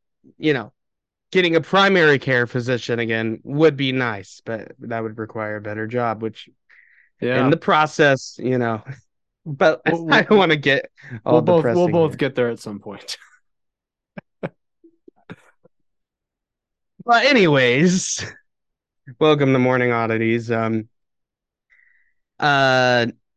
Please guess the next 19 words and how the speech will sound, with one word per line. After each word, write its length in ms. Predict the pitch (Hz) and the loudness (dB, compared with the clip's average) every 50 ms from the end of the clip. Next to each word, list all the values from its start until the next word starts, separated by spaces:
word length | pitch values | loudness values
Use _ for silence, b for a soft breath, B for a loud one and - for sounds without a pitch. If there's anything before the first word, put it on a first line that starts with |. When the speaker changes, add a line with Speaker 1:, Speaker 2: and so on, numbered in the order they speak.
| _ - | _ -2
Speaker 1:
I 220 | - 151 156 175 208 | 0 2 4 4 2
recent-, 540 | 208 175 170 165 156 139 - - 147 - _ _ _ _ _ _ _ _ - | 2 2 2 0 0 -2 -4 -6 -6 -6 _ _ _ _ _ _ _ _ -6
well, 220 | - 214 233 226 | 0 2 4 4
what 120 | 226 269 330 | 4 4 4
do 60 | 277 | 4
you 100 | 240 226 | 4 4
have 240 | 165 143 123 120 107 | 4 4 2 0 -2
for 140 | - 120 113 | -4 -4 -4
us, 160 | 110 110 - | -4 -6 -8
Colton? 480 | - 117 107 107 101 - 107 117 120 _ _ _ _ _ - - | -6 -4 -4 -4 -6 -8 -10 -10 -10 _ _ _ _ _ -20 -20
Start 340 | 117 - - - 143 131 120 | -20 -10 -2 0 0 0 0
us 140 | 110 - - | -4 -6 -10
out. 280 | 113 107 95 80 - _ - _ _ _ _ _ _ _ _ _ _ _ _ _ _ _ - | -12 -12 -12 -14 -16 _ -20 _ _ _ _ _ _ _ _ _ _ _ _ _ _ _ -6
Speaker 2:
Yeah, 380 | - 135 175 196 160 120 90 87 | -2 0 0 0 0 -2 -6 -10
so, 320 | - - 123 120 120 120 | -8 -6 -2 0 0 0
uh, 680 | 120 120 117 113 113 151 143 113 110 110 110 107 104 101 | 2 2 0 2 2 2 2 2 0 -2 -2 -2 -4 -2
Speaker 1:
Oh, 40 | |
matching 360 | 139 156 175 180 - 214 185 180 | 0 2 2 2 2 2 2 4
mugs. 500 | 180 180 143 127 113 - - - - | 4 4 2 0 -4 -10 -18 -20 -20